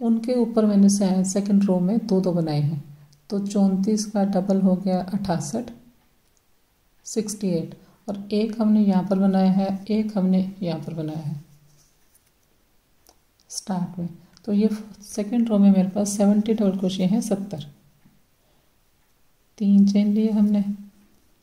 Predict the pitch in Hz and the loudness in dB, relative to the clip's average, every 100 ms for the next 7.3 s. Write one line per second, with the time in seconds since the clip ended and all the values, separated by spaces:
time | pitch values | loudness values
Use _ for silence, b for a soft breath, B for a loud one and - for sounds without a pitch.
0 | _ _ _ _ _ _ b b b b | _ _ _ _ _ _ b b b b
1 | b _ 202 - 208 196 202 208 208 208 | b _ -12 -4 0 2 2 -2 -4 -2
2 | 196 202 220 202 208 196 196 190 190 185 | 0 0 2 2 4 2 2 0 2 2
3 | 185 190 190 190 190 190 196 190 190 180 | 2 0 0 -2 -2 -2 -2 2 2 2
4 | 180 202 - - - _ _ _ _ _ | 0 -4 -8 -16 -20 _ _ _ _ _
5 | _ _ _ _ _ _ _ _ _ _ | _ _ _ _ _ _ _ _ _ _
6 | _ 214 208 196 190 196 - 190 202 190 | _ -4 2 4 2 -2 -4 -4 -2 0
7 | 190 190 | 2 0